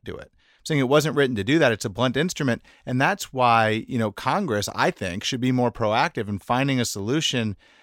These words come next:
that works, because I'm not gonna argue that they cannot do it, that E P A cannot do it. I'm just gonna argue that the Clean Air Act is such a blunt instrument that it's really, really complicated to find a path forward. And clearly, the, the, the administration in power now and the administration in power prior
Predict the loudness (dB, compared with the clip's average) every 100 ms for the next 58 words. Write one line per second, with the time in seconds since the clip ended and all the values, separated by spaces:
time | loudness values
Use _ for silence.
0 | _ -2 2 4 4 2 -10 -4 0 2
1 | 2 0 -10 _ -6 0 2 2 2 2
2 | 2 2 0 0 0 -4 -6 -6 -2 0
3 | 2 2 0 -6 -8 -4 -6 -4 -6 -4
4 | -2 0 0 -2 -4 -2 -2 -2 -6 -4
5 | -4 -4 -6 -8 -10 -4 -2 0 2 2
6 | 0 -4 -20 _ -8 -2 -2 -2 -4 0
7 | 0 0 -4 -2 -2 -2 -6 -10 -8 -4
8 | -2 -2 0 0 -2 -2 -4 -4 -6 -4
9 | -4 -4 -4 0 0 0 0 -2 -2 -2
10 | 0 2 0 -10 -12 -6 -4 0 2 4
11 | 4 2 -2 -8 -4 -4 -2 -4 -4 _
12 | -6 -4 -2 -2 0 0 0 -4 -4 -4
13 | -2 0 0 0 -2 -4 -4 -6 -6 -8
14 | -6 -6 0 2 2